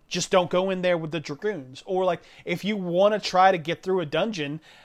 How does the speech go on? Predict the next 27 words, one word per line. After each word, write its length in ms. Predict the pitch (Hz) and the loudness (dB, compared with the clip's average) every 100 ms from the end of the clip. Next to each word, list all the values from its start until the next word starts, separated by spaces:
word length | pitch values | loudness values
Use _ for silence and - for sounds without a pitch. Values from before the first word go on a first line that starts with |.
| - _ _ | -20 _ _
with 440 | - 151 180 165 151 | -10 0 2 0 2
only 320 | 190 196 190 | 2 2 0
doing 500 | 160 185 202 180 143 | -2 -4 -2 -4 -6
one 300 | 135 180 190 | -2 -2 0
damage 480 | 160 190 220 151 147 | -2 -2 -2 -6 -8
because 280 | 160 165 147 | -8 -6 -4
you're 120 | 156 | -4
in 100 | 143 | -4
miniaturized 680 | 160 170 - 160 151 139 - | -6 -6 -6 -4 -2 -4 -6
form, 400 | 170 240 226 156 | -4 -4 -4 -6
then 280 | 151 139 - - - - 175 151 | -6 -8 -12 -20 -20 -20 -20 -6
by 200 | 160 156 | 0 2
all 220 | 156 190 214 | 6 4 4
means, 400 | 233 311 170 - | 2 -2 -4 -6
go 240 | 143 190 | -4 -2
ahead. 380 | 208 320 143 - _ _ _ _ _ - | 0 -2 -2 -6 _ _ _ _ _ 0
It, 500 | 220 - - - 170 | 0 0 -6 -14 -10
but 200 | 294 - | -10 -2
it 200 | 240 208 | 2 2
just 220 | 247 254 | 0 -4
allows 800 | 254 202 214 233 240 226 208 - _ _ - | -2 0 2 2 0 0 -2 -8 _ _ -16
you 760 | 165 151 202 220 214 208 202 - | -12 -6 -6 -4 -6 -8 -10 -4
as 220 | 185 180 | -2 -2
the 100 | 170 | -4
player, 680 | 147 - 202 180 139 135 135 _ _ _ 175 | -8 -4 -2 -2 -4 -6 -8 _ _ _ 2
uh, 360 | 170 160 151 - _ _ _ - | 4 4 2 -4 _ _ _ -4
a 160 | 156 | -4